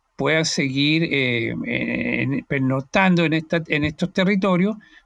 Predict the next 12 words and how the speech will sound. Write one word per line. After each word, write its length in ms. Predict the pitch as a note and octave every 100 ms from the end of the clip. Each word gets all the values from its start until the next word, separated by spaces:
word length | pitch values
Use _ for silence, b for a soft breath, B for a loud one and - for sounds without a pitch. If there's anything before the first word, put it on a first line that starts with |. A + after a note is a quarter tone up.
| _
puesto 400 | - F3 F3+ F#3
que 360 | D#3+ E3+ E3+ F3
nosotros 460 | D#3+ D#3 F3 E3+ E3+
estamos 320 | E3 E3 D#3+
preparados 600 | D3+ C#3+ C3+ D3 D#3+ E3+ -
para 440 | C#3+ C#3+ D3+ D#3 _ _ _
soportar, 880 | - D#3 C#3+ C3 - D3 D#3 D#3+ - _ _ -
eh, 560 | C3+ B2+ B2+ A#2+ A#2 A#2 - D4 G#3+ -
temperaturas 720 | C#3+ B2 C3+ B2 D#3+ D#3 D3
de 460 | C3 B2+ A#2 C3 B2
dos 180 | F#3 D#3+
grados 320 | F#3+ G3+